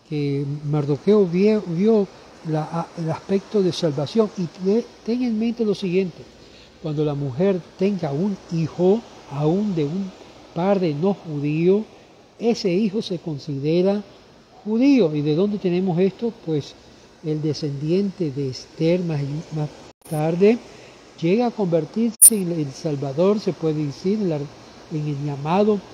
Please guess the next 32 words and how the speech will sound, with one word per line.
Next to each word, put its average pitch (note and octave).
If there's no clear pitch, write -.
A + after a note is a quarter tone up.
del D#3
pueblo G3+
de F#3+
Israel D3
en D#3+
Irán E3+
o D3+
Medio C#3+
Persia, F#3
y D#3+
llega G#3
a -
ser G#3+
el F#3
que F3
manda G3
a D#3+
que E3
reedifique E3
el E3+
templo G3
caído. G#3+
Y D#3
es F3
por G#3
eso F3+
que D3+
en D3+
Isaías, D#3
en C#3
otros D#3
pasajes, E3